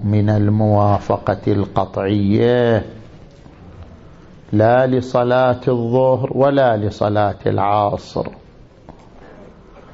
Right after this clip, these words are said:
فتصل النوبة للموافقة الاحتمالية، ومقتضى كفاية الموافقة الاحتمالية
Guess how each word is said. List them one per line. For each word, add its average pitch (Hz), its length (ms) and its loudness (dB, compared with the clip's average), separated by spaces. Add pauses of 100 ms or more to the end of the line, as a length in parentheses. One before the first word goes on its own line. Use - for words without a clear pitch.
(200)
فتصل 127 680 0
النوبة 131 580 2
للموافقة 110 1080 0
الاحتمالية، 107 1800 0 (1900)
ومقتضى 120 1160 0 (280)
كفاية 113 840 2
الموافقة 107 1300 0
الاحتمالية 107 1900 0